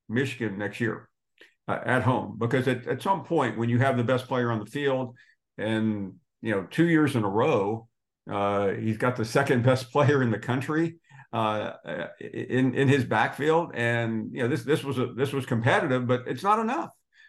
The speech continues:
Uh, that's the standard at, at the elite programs. And Ohio State is one of the two or three elite programs in the country.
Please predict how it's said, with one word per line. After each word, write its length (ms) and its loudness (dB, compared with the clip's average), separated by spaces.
Uh, 400 4
that's 240 0
the 140 -4
standard 580 0
at, 240 0
at 160 -2
the 120 2
elite 320 0
programs. 640 -4
And 380 0
Ohio 320 2
State 280 -2
is 120 -4
one 120 -2
of 80 -2
the 60 -6
two 160 -6
or 100 -2
three 240 -2
elite 300 0
programs 580 0
in 80 -6
the 100 -6
country. 360 -8